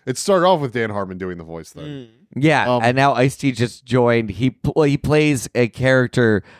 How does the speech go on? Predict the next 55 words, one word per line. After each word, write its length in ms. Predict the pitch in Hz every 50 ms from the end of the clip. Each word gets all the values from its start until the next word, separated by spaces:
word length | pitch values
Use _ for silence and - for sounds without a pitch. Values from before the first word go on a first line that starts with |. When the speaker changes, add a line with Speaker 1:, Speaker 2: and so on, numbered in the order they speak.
| _ _ _
Speaker 3:
that 140 | 107 110 107
is 220 | 98 92 - - - _ _ _ _
the 240 | - 101 113 110 - -
ice, 640 | - 113 113 113 110 101 - - - - - - - _ _ _
like, 240 | - 123 113 113 104
Speaker 1:
Okay. 300 | 92 78 76 - - -
Speaker 3:
a 60 | 104 95
tea 300 | - - - 117 117 113
of 100 | 104 90
made 220 | 98 104 104 101 95
of 140 | 92 80
ice. 440 | 87 87 80 65 58 - - - - -
Speaker 1:
By 120 | 139 135
the 80 | 135 131
way, 160 | 131 120 104 -
I 100 | 117 127
just 120 | 143 147 -
wanna 160 | 170 160 147
note 220 | 131 135 131 117 110
that 80 | 120 110
when 160 | 117 117 117
you 100 | 113 113
said 220 | - - 117 104
very 200 | 98 107 110 110
powerful 360 | 107 113 113 113 110 104 110 98
jeans, 500 | 95 98 104 107 110 117 127 127 - - - - - - _ _
I 60 | - 131
was 100 | 131 139
like, 140 | 139 120
"Is 120 | 120 110 127
Ice-T 320 | 180 226 - - - 226
wearing 280 | 214 208 214 214 190 147
a 60 | 117
notable 380 | 104 98 110 127 135 139 143 127
pair 240 | - - 120 131 139
of 80 | 117 107
jeans?" 220 | - - 104 110
Speaker 2:
<laughs> 800 | 226 214 226 202 240 240 214 214 208 208 - 220 214 196 - -
Speaker 1:
Is 80 | 190 175
he 60 | 170
Speaker 2:
No. 40 | 180 196
Speaker 1:
wearing 240 | 247 240 208 165
jenko 340 | 139 113 123 123 147 147 -
or 140 | 190 185 214
Speaker 2:
Gen-, 20 | 208 214
gen-, 80 | 226
Speaker 1:
something? 240 | - - 233 226 320
Speaker 2:
genetics. 880 | - 160 285 254 190 190 202 190 156 - - - - - - - 240 - -
Speaker 1:
Yeah. 260 | - 135 123 - 123
Speaker 3:
I 340 | 123 135 143 147 143 139 135
could 240 | - - 151 156 139
not 280 | 139 139 127 117 - -
stop 360 | - 156 143 127 117 - -
looking. 720 | 120 127 131 143 151 156 - 147 135 117 107 98 98 101 -
Speaker 2:
<laughs> 1200 | - 240 220 202 - 233 196 - - 214 185 185 - 208 175 175 - 175 156 160 - - 160 190